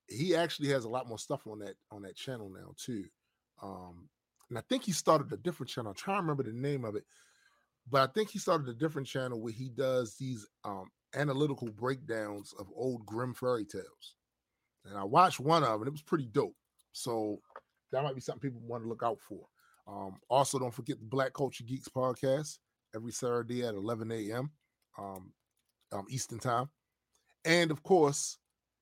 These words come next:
don't forget the, uh, Majestic Comics YouTube, uh,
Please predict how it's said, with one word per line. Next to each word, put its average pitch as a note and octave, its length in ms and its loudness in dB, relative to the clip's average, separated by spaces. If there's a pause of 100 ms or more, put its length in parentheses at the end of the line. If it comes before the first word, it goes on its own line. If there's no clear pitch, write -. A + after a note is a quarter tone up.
(240)
don't C3+ 160 0
forget C3 280 -2
the, B2+ 140 -8 (120)
uh, G#2+ 220 -2
Majestic A2 480 -2
Comics D3 400 -2
YouTube, C3 380 -4 (140)
uh, G2 240 -8